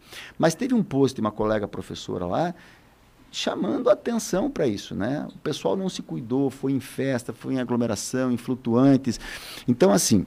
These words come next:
é, eu acho que até a nossa população, é, tá dentro da média, até uma média mais, mais tranquila em relação a isso.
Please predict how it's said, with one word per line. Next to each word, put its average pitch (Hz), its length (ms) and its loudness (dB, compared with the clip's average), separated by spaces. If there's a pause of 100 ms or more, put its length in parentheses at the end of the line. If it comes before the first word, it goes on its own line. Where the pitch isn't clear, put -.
(120)
é, 110 220 4
eu 139 160 10
acho 220 220 4
que - 80 2
até 135 160 2
a - 20 8
nossa 160 140 2
população, 143 760 2
é, 127 160 4
tá 131 180 4
dentro 139 380 2
da 117 160 4
média, 139 300 2
até 139 160 -2
uma 160 120 0
média 143 300 6
mais, 147 500 4
mais 127 240 6
tranquila 151 760 6
em - 40 0
relação 101 400 2
a 85 80 2
isso. 80 200 -8